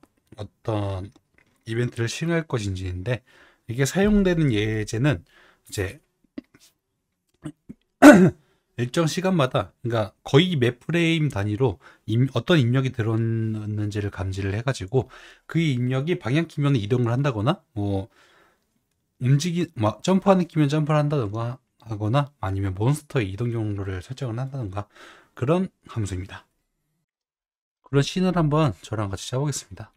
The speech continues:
클래스 타입으로 선언을 해주고 이름은 아까 말했다 제 닉네임을 하고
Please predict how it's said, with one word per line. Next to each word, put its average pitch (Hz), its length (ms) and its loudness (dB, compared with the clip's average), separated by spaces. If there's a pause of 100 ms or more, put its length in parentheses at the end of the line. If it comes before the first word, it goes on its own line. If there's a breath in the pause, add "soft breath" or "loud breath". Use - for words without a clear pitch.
(880)
클래스 156 640 -6
타입으로 131 420 -6 (260)
선언을 107 280 -8
해주고 113 480 -10 (2250)
이름은 117 500 0 (1400)
아까 110 120 -6
말했다 98 360 -4
제 117 180 -6
닉네임을 104 420 0
하고 104 340 -4